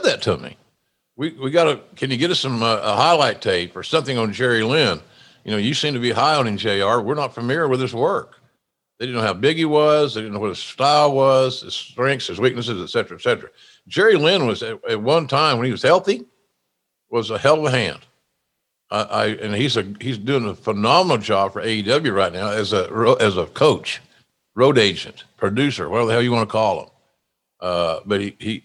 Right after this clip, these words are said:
we call him coaches, and he does a really good job working with talent on that to the s-, to the point where a lot of the top talents want Jerry Lynn to be their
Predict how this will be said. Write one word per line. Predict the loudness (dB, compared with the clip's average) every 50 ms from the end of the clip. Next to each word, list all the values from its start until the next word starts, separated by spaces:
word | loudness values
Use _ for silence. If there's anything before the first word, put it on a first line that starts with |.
| _
we | -10 -10 -8
call | 0 4 4 4 4
him | 2
coaches, | 0 -2 -2 -2 -4 -10 -16 -18 -18 -20 _ _ _ _ _ _ _ _ _ _ _ _
and | -6 -4 -2 -2 -2
he | -2 0 2
does | 4 4 4
a | 2 -2
really | -2 2 2 4 4 4
good | 2 0 -2 0
job | 2 2 4 4 4 2
working | 0 0 0 -2 -6
with | -6 -4 -2
talent | 0 2 2 2 2
on | 0 0 0
that | 0 0 0 -2 -4 -14 -20 -20 -20 _ _ _
to | -2 0
the | 0 0
s-, | 0 -2 -6
to | -4 -4 -2
the | -2 -2
point | -2 -2 -2 0 0 0 0
where | 2 2 2
a | 4 4
lot | 4 4 2 2
of | 2 0
the | -2
top | 0 2 2 2 2 0 -2
talents | -2 0 0 0 0 -2 -2 -4 -8 -14 -14 _ _ _ _ _ _
want | -4 -2 -2 -2 -4
Jerry | -2 0 2 2 4 4
Lynn | 4 2 2 2
to | 0 -2
be | -2 -2
their | 0 2 2 2 2 2 0 -2 -8